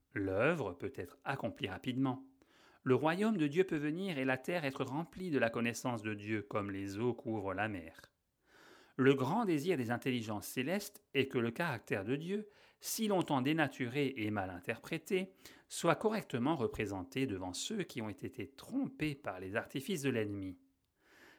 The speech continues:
Satan a imputé à Dieu ses propres attributs. Et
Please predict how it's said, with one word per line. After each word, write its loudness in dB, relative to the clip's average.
Satan 0
a -4
imputé -2
à 2
Dieu -2
ses -6
propres -4
attributs. -8
Et 6